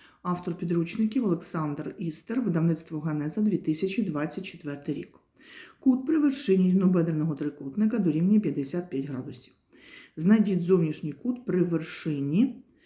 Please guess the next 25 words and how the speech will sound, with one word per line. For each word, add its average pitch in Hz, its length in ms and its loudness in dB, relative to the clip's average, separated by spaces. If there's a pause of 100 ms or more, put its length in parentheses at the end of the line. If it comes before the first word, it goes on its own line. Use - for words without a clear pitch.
(260)
кута 180 640 -4
між 170 260 4
бічними 196 540 0
сторонами. 120 640 -6 (1300)
Приступаємо 151 720 -4
до 175 160 -4
виконання. 120 600 -6 (460)
Я 196 180 2
виконала 151 460 0
малюнок 175 560 2
і - 20 -14 (120)
коротко 247 400 2
записала 202 560 0
умову 160 400 -2
задачі. 127 640 -10 (380)
У 190 80 2
нас 160 360 2
кут - 240 -4
при 165 120 2
основі 156 480 2
рівнобедреного 143 760 2
трикутника 143 920 -2
п'ятдесят 151 500 -2
п'ять 127 160 -2
градусів. 139 600 -2